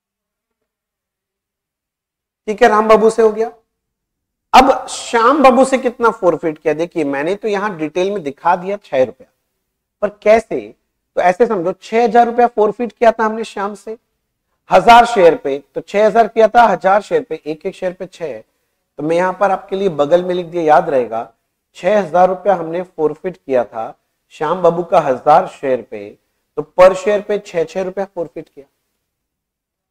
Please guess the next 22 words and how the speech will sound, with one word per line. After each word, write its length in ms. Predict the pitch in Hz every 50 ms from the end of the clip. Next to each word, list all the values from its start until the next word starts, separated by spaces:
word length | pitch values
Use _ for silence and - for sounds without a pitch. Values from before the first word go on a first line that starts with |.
| _ _ _ _ _ _ _ _ _ _ _ _ _ _ - 139
हम्म। 180 | 143 139 135 135 _ _ _ _ _ _ _ _ _ _ _ _ _ _ _ _ _ _ _ _ _ _ _ _ _ -
अब 160 | 175 180 165 156
minus 580 | 170 175 180 185 202 220 226 247 269 254 -
लिख 160 | 220 214 180
रहा 100 | 196 185
हूं, 100 | 170 156
देखो 200 | 151 143 - 151
मैं 120 | 147 151 147
कैसे 300 | - 175 165 - - 196
लिख 140 | 175 151 135
रहा 100 | 131 123
हूं, 140 | 120 120 - _ -
अगर 180 | 127 135 160
आप 140 | 170 156 143
working 300 | 147 143 143 - 180 180
एक 140 | 185 196 185
बार 120 | 190 185
देख 120 | 180 180 165
लोगे 160 | 185 185 180
समझ 240 | 180 170 151 151 147
जाओगे। 380 | 131 123 110 104 107 107 127 _ _ _ _ _ _ _ _ _ _ _ _ -
Discount 960 | 117 113 110 175 208 220 - - _ _ - 196 196 214 233 254 254 240 -